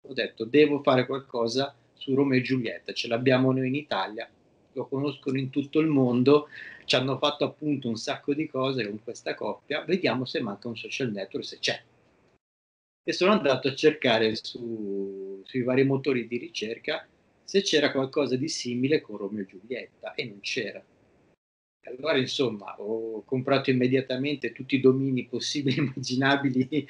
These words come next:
<laughs> con quel nome, e poi incominciato a buttare giù un po' di, un po' di grafica e sono andato a Verona a vedere il muro originale, perché io non c'ero mai stato. Ho incominciato a capire come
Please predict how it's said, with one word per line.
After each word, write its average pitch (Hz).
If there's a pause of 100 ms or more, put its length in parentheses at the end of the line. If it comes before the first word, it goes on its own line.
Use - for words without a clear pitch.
<laughs> 156
con 135
quel 165
nome, 147 (760)
e 180
poi 117 (500)
incominciato 147
a 139
buttare 139
giù 127
un 135
po' 117
di, 107
un 107
po' 127
di 123
grafica 113
e 98
sono 120
andato 117
a 120
Verona 131
a 107
vedere 117
il 117
muro 123
originale, 117
perché -
io 113
non 95
c'ero 95
mai 98
stato. - (1120)
Ho 147
incominciato 170
a 123
capire 160
come 131